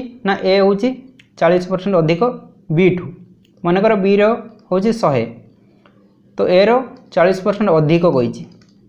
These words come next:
ତ ଏର କେତେ, କେତେ ହେଇଯିବ? ଶହେ ଇଏ ଚାଳିଶ ମିଶିଯିବ, ଶହେ ଚାଳିଶ ହେଇଯିବ। ଠିକ୍ ଅଛି, ଏବେ ଆମକୁ ମାଗିଛି କ'ଣ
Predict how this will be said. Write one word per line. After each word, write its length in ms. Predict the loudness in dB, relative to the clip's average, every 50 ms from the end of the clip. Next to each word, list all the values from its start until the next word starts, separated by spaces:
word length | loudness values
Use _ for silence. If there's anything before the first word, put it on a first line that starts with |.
| _ _ _ _ _ _ -20 _ _ _ _ _ _ _ -2
ତ 0 | 2 2 4
ଏର 80 | 4 4 2 0
କେତେ, 180 | 0 -2 -2 -4 -4 -4 -4
କେତେ 160 | 0 2 2 2
ହେଇଯିବ? 220 | 2 2 2 2 0 0 -2 -8 -18 -20 _ _ _ _ _ _ _ _ _ -10 -6
ଶହେ 200 | 0 2 2 4 4 2
ଇଏ 100 | 2 0 0 2
ଚାଳିଶ 240 | 2 2 2 0 -2 -4 -6
ମିଶିଯିବ, 340 | -4 -4 -2 -2 -2 -2 -4 -6 -8 -12 -12 -4
ଶହେ 140 | -2 -2 0 2 2
ଚାଳିଶ 220 | 2 2 2 0 0
ହେଇଯିବ। 220 | -2 -2 -4 -6 -10 -12 -18 -20 -20 -20 _ _ -6
ଠିକ୍ 140 | -4 -4 -4
ଅଛି, 140 | -4 -6 -10 -18 -20 -20 _ _ _ _ _ _ _ _ _ _ _ _ _ _ _ _ _ _ _ _ -20 -20 _ _ _ _
ଏବେ 200 | 2 2 4 4 4
ଆମକୁ 180 | 4 2 2 2 2
ମାଗିଛି 260 | 2 2 2 0 0 0 2
କ'ଣ 140 | 2 2